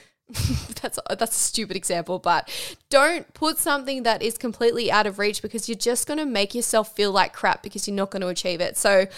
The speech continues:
what I think is more important than having a fucking goal on a piece of paper is actually what's the action plan around that? What steps do I need to take in order to achieve that? And if you don't achieve it, like, it's actually okay.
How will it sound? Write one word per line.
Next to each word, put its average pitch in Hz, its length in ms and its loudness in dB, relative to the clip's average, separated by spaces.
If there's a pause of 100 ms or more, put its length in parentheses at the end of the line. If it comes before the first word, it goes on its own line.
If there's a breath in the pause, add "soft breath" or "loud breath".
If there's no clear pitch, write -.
(240 loud breath)
what 254 160 2
I 262 200 6
think 220 260 -4
is 185 120 -4
more 185 280 0
important 180 720 -2
than 180 100 -2
having 185 320 -2
a 190 60 -10
fucking 190 340 -8
goal 196 320 4
on 180 140 2
a - 20 -4
piece 185 260 -6
of 185 60 -14
paper 208 560 0
is 214 240 -4
actually 208 320 -2
what's 214 320 -4
the 240 540 2 (500 soft breath)
action 214 380 0
plan 175 420 -4 (140)
around 180 320 -4
that? - 180 -4
What 247 240 0
steps - 380 0
do 220 80 -2
I 208 100 0
need 196 220 -2
to - 80 -4
take 185 500 -2
in 208 220 -2
order 190 240 -2
to 190 160 -6
achieve 170 400 -4
that? - 260 -4 (400 soft breath)
And 277 100 -2
if 302 120 -4
you 311 60 0
don't 285 260 2
achieve 233 340 -2
it, 233 100 0
like, 208 180 -4
it's 226 120 -6
actually 277 400 -4
okay. 247 500 -2